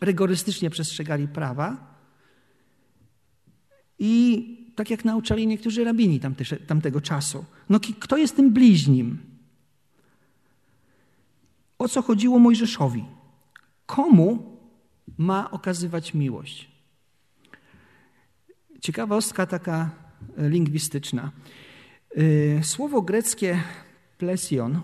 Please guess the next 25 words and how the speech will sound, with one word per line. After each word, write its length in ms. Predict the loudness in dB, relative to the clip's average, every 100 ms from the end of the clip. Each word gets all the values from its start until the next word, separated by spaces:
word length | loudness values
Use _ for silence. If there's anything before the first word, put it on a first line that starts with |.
| -8
które 260 | -4 -2
jest 180 | -2 -4
tłumaczone 500 | -6 -6 -4 -4 -2
jako 260 | -4 -4 -4
bliźni, 800 | -2 0 0 -2 -4 -4 -8 -18 -20 -20 -20 _ _ -8
dokładnie 640 | -4 -4 -4 -2 2 2
znaczy 540 | 2 -2 -2 0 0 0 -6 -18 -6
po 100 | -6
polsku 600 | 0 0 0 -2 0 0 -2 -12 -20 -20 _
ten, 320 | 6 6 6
który 320 | 2 -2 0
jest 360 | 2 2 -2 -8 -4
blisko. 680 | 0 2 2 -2 -6 -12 -14 _ _ _ _ _ _ _ _ _ -8
I 80 | -2
to 160 | -2
słowo 440 | -2 0 0 2 -2
było, 500 | -2 0 0 -2 -12 -18 _ _
było 640 | -4 4 6 6 4 -2 -12 -20 -20 -20 -20 _ _ _ -14 0
używane 600 | 4 4 2 2 2 0
do 120 | -2
tego, 240 | -4 -2 -2
żeby 240 | -2 -6
przetłumaczyć 680 | -4 -6 -2 -2 -2 -6 -6
hebrajskie 560 | -2 -2 -2 -4 -4
słowo 540 | -6 -6 -6 -4 -6